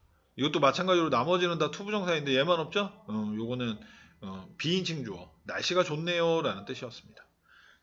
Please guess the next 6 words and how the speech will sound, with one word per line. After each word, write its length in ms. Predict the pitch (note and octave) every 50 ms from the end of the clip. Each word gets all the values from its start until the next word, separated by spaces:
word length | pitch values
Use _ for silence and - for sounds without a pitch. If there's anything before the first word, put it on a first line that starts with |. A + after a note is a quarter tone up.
| -
자, 100 | G2+ G2
오십일 640 | F2+ F#2+ A2+ C3 D3+ D#3+ D#3+ E3+ D#3+ D3 C#3+ D3 C#3+
번에 580 | D3 C#3+ C#3+ D3+ F3+ G3+ G#3+ A3 A3 - - -
오 180 | A#2+ C#3 E3+ E3+
번. 180 | - G#2+ F2 - - - - _ _ _ _ _ _ _ _ _ _ _ _ _ _ _ _ _ _ _ _ _ _ _ _ _ _ _ _ _ _ _ _ -
음, 180 | G2+ F#2+ E2+